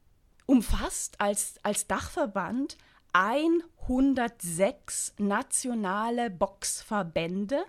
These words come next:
auf fünf Kontinenten. Also das ist jetzt wirklich mal ein Weltverband des Boxsports. Die haben angekündigt,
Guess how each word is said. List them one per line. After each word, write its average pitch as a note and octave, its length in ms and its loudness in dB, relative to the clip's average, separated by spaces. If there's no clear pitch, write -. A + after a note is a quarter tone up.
auf G#3+ 240 4
fünf - 720 0
Kontinenten. F#3+ 1120 -4
Also G3+ 280 0
das A#3+ 400 -2
ist A#3 320 -8
jetzt G#3+ 160 -8
wirklich G3+ 240 -8
mal F#3+ 200 -6
ein F3 360 -6
Weltverband E3 1080 -6
des D#3 120 -10
Boxsports. - 640 -8
Die D#4+ 280 -2
haben A3 360 -4
angekündigt, A3 640 -8